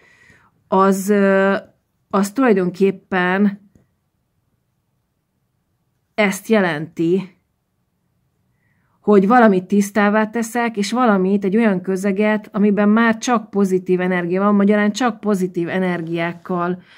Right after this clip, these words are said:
működöm, és szerintem így lehet eljutni a szellemi szférába, ebbe az anyagmentes közegbe. Na most ugye beszéljünk arról, hogy Isten, vagy az isteni minőség, e, egy ilyen anyagmentes állapotban van, hiszen Isten,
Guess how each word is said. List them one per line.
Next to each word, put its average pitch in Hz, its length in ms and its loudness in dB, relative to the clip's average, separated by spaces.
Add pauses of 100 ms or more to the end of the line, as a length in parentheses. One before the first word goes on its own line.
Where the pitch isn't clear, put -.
(140)
működöm, 208 640 4
és 202 100 0
szerintem 208 420 2
így 214 200 0
lehet 180 260 0
eljutni 185 640 2 (320)
a - 80 -6
szellemi 190 480 2
szférába, 190 680 -2
ebbe 185 220 -2
az 196 140 0
anyagmentes 185 1080 -4
közegbe. 151 720 -4 (360)
Na 196 120 2
most 226 300 2
ugye 220 240 4
beszéljünk 208 600 0
arról, 196 560 0 (260)
hogy 180 260 -2
Isten, 202 580 2
vagy 190 120 2
az 160 120 -2
isteni 196 440 0
minőség, 202 960 2 (640)
e, 233 480 2
egy 220 220 2
ilyen 254 200 0
anyagmentes 208 720 2
állapotban 196 600 0
van, 175 120 -2
hiszen 196 320 0
Isten, 214 720 0